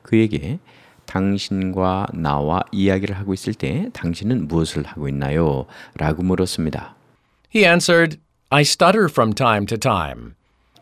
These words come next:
Speaker 1: 그는 "저는 이따금씩 말을 더듬습니다." 라고 말했습니다.
Speaker 2: The professor sternly looked at him and said,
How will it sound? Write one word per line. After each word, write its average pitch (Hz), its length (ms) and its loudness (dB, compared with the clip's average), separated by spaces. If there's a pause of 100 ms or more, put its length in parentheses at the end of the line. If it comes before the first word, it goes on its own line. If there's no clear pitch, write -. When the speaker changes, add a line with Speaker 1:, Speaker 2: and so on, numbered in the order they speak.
(240)
Speaker 1:
그는 127 320 2 (480)
"저는 131 280 2
이따금씩 95 760 -2
말을 73 580 -2
더듬습니다." 78 880 -4
라고 73 240 -4
말했습니다. - 680 -4 (560)
Speaker 2:
The 98 120 -4
professor 143 520 4
sternly 143 540 4
looked 131 300 4
at 123 160 6
him 127 220 4
and 123 180 2
said, 127 420 6